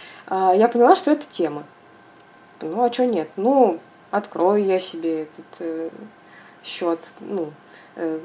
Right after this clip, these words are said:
попробую, не понравится или не получится, но всегда же можно найти работу в компании.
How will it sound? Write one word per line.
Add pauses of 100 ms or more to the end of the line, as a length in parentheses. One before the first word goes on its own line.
(120)
попробую,
не
понравится
или
не
получится,
но
всегда
же
можно
найти
работу
в
компании.